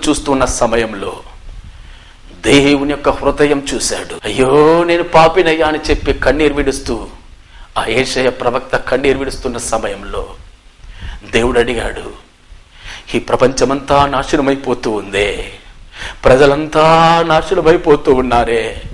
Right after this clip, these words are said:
ప్రజలంతా నరక వైపు వెళుతూ ఉన్నారే, వారికి సువార్త చెప్పడానికి ఎవరున్నారు? నేను ఎవరిని పంపగలను?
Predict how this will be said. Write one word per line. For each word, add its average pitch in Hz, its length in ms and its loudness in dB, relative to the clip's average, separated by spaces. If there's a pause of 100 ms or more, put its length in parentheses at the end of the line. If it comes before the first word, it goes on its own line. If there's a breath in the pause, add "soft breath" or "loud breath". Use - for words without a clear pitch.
(640 loud breath)
ప్రజలంతా 180 920 6
నరక 190 300 4
వైపు 190 300 6
వెళుతూ 165 340 4
ఉన్నారే, 127 800 0 (640 loud breath)
వారికి 151 500 6
సువార్త 156 680 4
చెప్పడానికి 156 640 4
ఎవరున్నారు? 143 1120 4 (680 loud breath)
నేను 170 180 6
ఎవరిని 185 480 6
పంపగలను? 175 1120 4